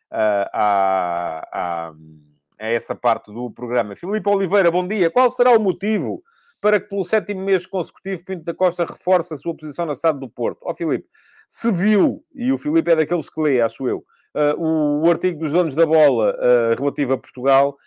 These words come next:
viu que, eh, tendo investido, e este foi o sétimo mês consecutivo que Pinto da Costa comprou ações da sad do Futebol Clube do Porto,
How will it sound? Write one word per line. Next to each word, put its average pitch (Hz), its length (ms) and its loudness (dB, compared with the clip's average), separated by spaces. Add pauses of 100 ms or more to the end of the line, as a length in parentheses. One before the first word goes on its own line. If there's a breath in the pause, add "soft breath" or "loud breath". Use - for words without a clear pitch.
(120)
viu 170 280 0
que, 175 420 2
eh, 127 220 4
tendo 160 280 0
investido, 139 720 -2
e 113 220 -4
este 139 160 -2
foi 143 140 -4
o 127 40 -2
sétimo 175 500 -4
mês 151 280 -4
consecutivo 143 560 -10
que - 80 -20
Pinto 143 160 -10
da 135 100 -6
Costa 135 280 -4
comprou 143 400 -4
ações 131 360 -4
da 120 120 -6
sad 107 240 -2
do 101 80 -10
Futebol 110 240 -10
Clube 127 180 -10
do 127 60 -16
Porto, 160 260 -4